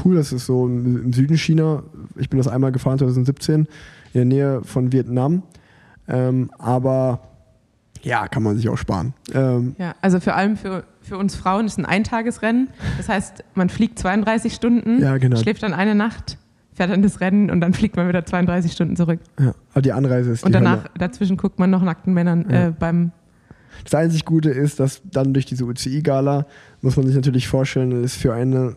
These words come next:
Speaker 1: für ein komplettes Fahrerfeld, sowohl bei den Frauen als auch bei den Männern, ist dann die Offseason eingeläutet und dann hat man wenigstens noch eine ganz gute Party am letzten Abend. Aber ja, sonst ist die Hin-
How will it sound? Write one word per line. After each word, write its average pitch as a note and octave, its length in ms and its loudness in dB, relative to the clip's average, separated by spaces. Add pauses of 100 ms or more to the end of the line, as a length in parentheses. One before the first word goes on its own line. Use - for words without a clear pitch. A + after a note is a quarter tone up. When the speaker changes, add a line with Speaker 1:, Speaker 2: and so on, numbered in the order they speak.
Speaker 1:
für - 160 -4
ein B2+ 140 0
komplettes C3+ 360 0
Fahrerfeld, C#3 600 0
sowohl C3 200 0
bei B2+ 100 -2
den B2 120 0
Frauen B2+ 360 -2
als A#2 120 -4
auch A#2+ 80 -2
bei B2+ 120 -2
den B2 120 2
Männern, C3 380 0 (360)
ist - 140 -4
dann B2 120 4
die B2 100 0
Offseason D#3 420 2
eingeläutet C#3+ 720 0 (480)
und B2 240 0
dann A#2+ 80 2
hat C3 100 2
man A#2+ 140 2
wenigstens B2 260 0
noch A#2 60 0
eine A2+ 60 0
ganz A#2 160 -4
gute A#2+ 160 0
Party B2 320 0
am C3 80 0
letzten - 260 -6
Abend. D3 300 -6 (480)
Aber A#2+ 420 0 (880)
ja, A#2 120 2
sonst A#2+ 260 -2 (380)
ist - 240 -4
die B2+ 180 2 (140)
Hin- C#3 340 2